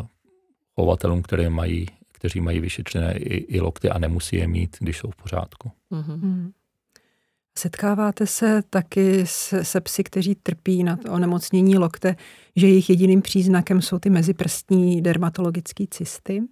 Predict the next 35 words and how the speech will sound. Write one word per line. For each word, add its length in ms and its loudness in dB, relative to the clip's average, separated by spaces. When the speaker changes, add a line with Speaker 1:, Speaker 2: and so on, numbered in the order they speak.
Speaker 1:
Hmm. 220 -4
Speaker 3:
Ne, 160 -6
nesetkáváte. 640 -8
Ono 120 -2
se 140 0
v 20 4
dermatologii 560 4
doporučuje, 680 4
že 100 0
když 220 -4
se 160 -2
objevujou 460 2
ty 120 -4
cysty, 300 -4
tak 160 0
dát 200 2
vyšetřit 460 -2
i 100 0
ortopedovi. 840 0
Speaker 1:
Ano, 140 0
to, 120 -2
to 180 2
je 80 2
většinou 320 2
Speaker 3:
Ale 100 4
Speaker 1:
spojený 340 2
s 40 -8
tím, 220 0
že, 180 4
eh, 40 -6
ten 160 0
pejsek 460 -2
nenašlapuje 960 2
na 400 -4
tu 200 -8